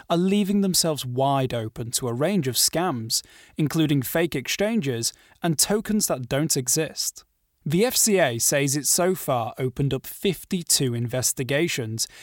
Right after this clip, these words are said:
into potentially dodgy crypto dealers, but has admitted that this is just the tip of the iceberg,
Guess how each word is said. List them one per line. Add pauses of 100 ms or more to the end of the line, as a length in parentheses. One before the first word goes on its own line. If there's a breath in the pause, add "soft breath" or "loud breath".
(120 loud breath)
into
potentially
dodgy
crypto
dealers, (380 loud breath)
but
has
admitted
that
this
is
just
the
tip
of
the
iceberg,